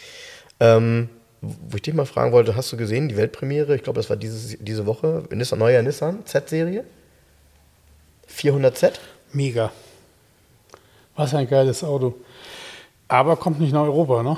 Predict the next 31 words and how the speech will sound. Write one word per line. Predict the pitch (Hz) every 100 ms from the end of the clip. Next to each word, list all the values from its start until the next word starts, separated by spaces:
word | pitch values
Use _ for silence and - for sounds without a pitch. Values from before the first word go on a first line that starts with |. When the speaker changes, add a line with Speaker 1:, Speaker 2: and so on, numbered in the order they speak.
| - - - - - - _
Speaker 1:
Tatsächlich | 123 143 147 120
nicht? | 147
Speaker 2:
Nee. | 170 139 160 - - _ - - -
Ist | -
nur | 160
für | 156
den | 160
japanischen | 139 127 139 143 156 - 156
und | -
für | 165
den | 156
U-S-Markt | 147 156 - 120 110 -
gedacht. | 110 113 - - _ _ _ _ _ _ _ - _ _ _ - - - - -
Speaker 1:
Gut, | 123 107 - -
dann | 98 104 104
werden | 101 104 107
Speaker 2:
<laughs> | 107
Speaker 1:
natürlich | 104 117
die, | - 110 110 - 104
du, | 117
die | 107 104
U-S-amerikanischen | 104 107 113 107 107 113 113 117 113 110 104
wird's | 107 -
da |
sicherlich | 101 104 101 -
jemanden | 107 98 98
geben, | 104 101
der | 98
die | 92
Speaker 2:
Ja, |
sehr | 110